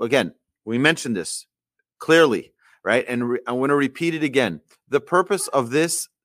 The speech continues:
whole trait of yirah is not for us to start trembling out of fear and to think, "Uh-oh, what's gonna be with me?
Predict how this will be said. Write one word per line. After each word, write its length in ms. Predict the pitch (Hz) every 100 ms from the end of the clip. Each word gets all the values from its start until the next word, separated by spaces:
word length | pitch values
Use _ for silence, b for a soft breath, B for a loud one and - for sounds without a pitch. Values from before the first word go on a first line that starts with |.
| _
whole 420 | - - 165 190 202
trait 540 | - - 165 123 -
of 120 | 120 95
yirah 500 | 123 151 113 110 -
is 180 | 117
not 240 | 120 139 202
for 220 | - -
us 160 | 139 -
to 120 | 117
start 440 | - 131 131 - -
trembling 580 | - 135 143 135 117 113
out 140 | 107
of 80 | 90
fear 420 | - 147 110 107 - B B B -
and 180 | 120 117
to 100 | 117
think, 380 | - 156 131 - 139
"Uh-oh, 480 | 151 123 120 117 b b
what's 240 | - 139 -
gonna 220 | 147 123
be 180 | 139 165
with 240 | 139 -
me? 320 | 117 117 117